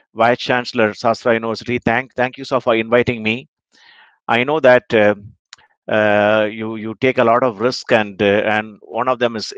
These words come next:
getting me to talk. Uh, appreciate that. Uh, Doctor Badri sir, thank you for your, uh, very generous introduction. I wish my wife were around to, to, to hear you. Uh, she would be happy as well. Uh, but,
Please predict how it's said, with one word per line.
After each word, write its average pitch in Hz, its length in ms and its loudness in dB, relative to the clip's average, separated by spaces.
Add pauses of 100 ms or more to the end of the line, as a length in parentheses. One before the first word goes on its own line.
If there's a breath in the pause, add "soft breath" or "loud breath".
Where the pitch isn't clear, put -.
(100)
getting 113 300 -2
me 117 200 -2
to 104 340 -6
talk. 117 320 2 (720 loud breath)
Uh, 107 240 2
appreciate 127 580 0
that. 117 320 2 (500 loud breath)
Uh, 123 160 0
Doctor 123 280 0
Badri 127 320 2
sir, 160 240 4
thank 135 220 0
you 165 80 -4
for 151 160 -2
your, 117 380 4
uh, 107 240 4
very 127 260 2
generous 135 480 0
introduction. 123 640 -2 (560 soft breath)
I 117 160 0
wish 147 320 -2
my 123 300 0
wife 123 400 0
were 143 200 4
around 113 480 2
to, 104 200 -4
to, - 160 -12
to 113 140 -6
hear 113 200 2
you. 113 300 -2 (640 soft breath)
Uh, 110 280 0
she 127 200 -4
would 120 140 -4
be 113 100 2
happy 113 380 0
as 104 160 -4
well. 113 240 2 (640 loud breath)
Uh, 113 280 2
but, 113 240 2